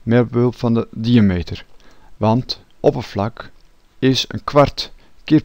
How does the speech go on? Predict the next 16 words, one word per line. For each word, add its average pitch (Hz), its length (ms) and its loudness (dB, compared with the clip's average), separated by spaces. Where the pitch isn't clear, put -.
pi 113 320 0
keer 120 160 -4
d 147 200 2
kwadraat. 101 540 -2
We - 100 -16
gaan 95 200 -4
ervan 87 260 -6
uit 113 300 -2
dat - 180 -6
de 101 80 -12
draad 101 480 0
cirkelvormig 123 800 0
is. - 300 -8
Je 113 100 -4
vult - 520 4
voor - 340 -2